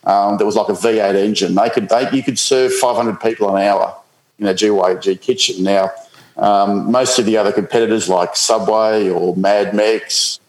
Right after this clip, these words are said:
you know, the ones that make it in front of you, um, and then, and it's got a single, single line, um, prep, prep line. Um, they don't, they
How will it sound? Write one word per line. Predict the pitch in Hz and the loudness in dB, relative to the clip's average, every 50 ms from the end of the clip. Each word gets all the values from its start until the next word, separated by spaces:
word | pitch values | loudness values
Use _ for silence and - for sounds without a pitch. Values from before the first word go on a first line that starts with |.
| _ _ _ - | _ _ _ 0
you | 120 | 0
know, | 107 | 2
the | 104 107 | 2 2
ones | 104 123 127 127 123 101 | 2 2 2 2 0 0
that | 113 110 92 78 - - - - - - | 0 0 -2 -2 -6 -8 -8 -8 -6 -2
make | - 123 127 120 | -2 -2 0 -2
it | 123 110 | -2 -2
in | 104 101 | -2 -4
front | 98 - - 120 135 | -2 -2 -2 0 0
of | 143 131 | 0 0
you, | 151 185 226 254 196 - - _ _ _ _ _ _ _ _ _ _ _ _ - - | 0 0 0 -2 -4 -8 -14 _ _ _ _ _ _ _ _ _ _ _ _ -4 -2
um, | - 98 98 98 98 98 98 98 101 101 - - - - - - - - | 0 2 2 2 2 0 0 0 -2 -4 -4 -8 -16 -14 -12 -8 -2 0
and | 120 113 | 0 2
then, | 113 110 113 110 - - | 2 0 0 -2 -4 -2
and | - 113 | -2 0
it's | 117 110 - | 0 0 0
got | 127 120 | 0 0
a | 110 | 0
single, | - - - - 143 135 135 135 120 120 117 107 - - - - | 0 0 0 0 0 2 2 2 2 2 0 -2 -4 -10 -14 -12
single | - - - - 147 135 127 123 113 113 110 107 98 - - - - _ - | -8 -6 -2 0 0 2 2 2 2 2 0 -2 -4 -8 -14 -20 -14 _ -2
line, | 127 120 117 113 117 123 139 160 180 196 190 165 151 - - _ _ _ _ - - - - - - - | 0 2 2 2 2 2 2 0 0 0 -2 -4 -6 -10 -18 _ _ _ _ -10 -10 -10 -10 -10 -6 -2
um, | - 98 104 104 104 | 0 0 2 0 0
prep, | - - 135 - - - | 0 -2 -2 -2 -2 -2
prep | 147 147 143 - | -2 0 0 0
line. | 131 151 175 214 226 220 220 - - - - - - - - - _ _ - | 0 2 2 0 0 -2 -4 -6 -10 -20 -20 -20 -20 -20 -20 -20 _ _ -2
Um, | - 107 113 117 113 110 101 98 | 0 2 2 2 0 -2 -4 -2
they | 117 143 160 | 0 0 2
don't, | 175 160 143 131 107 - | 2 0 0 -2 -2 0
they | - 143 | 0 0